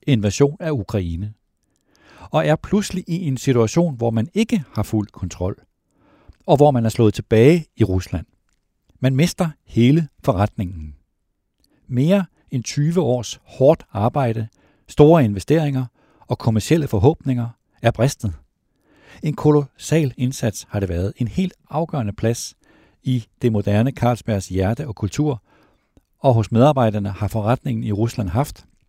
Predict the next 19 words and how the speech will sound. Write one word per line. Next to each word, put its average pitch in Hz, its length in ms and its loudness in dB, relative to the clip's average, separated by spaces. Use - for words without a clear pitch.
helt 175 260 0
tilbage 104 480 -2
fra - 220 0
mødet 117 320 4
mellem 110 260 2
Niels 101 240 2
Smedegaard 98 360 0
Andersen 113 400 -2
og - 140 2
Poul 110 200 4
Bergqvist 98 500 0
den 110 120 2
lørdag 95 320 0
i 123 100 -2
Nice 101 400 -6
i 143 100 2
september 107 500 -2
nitten 95 300 -2
nioghalvfems. 90 720 -6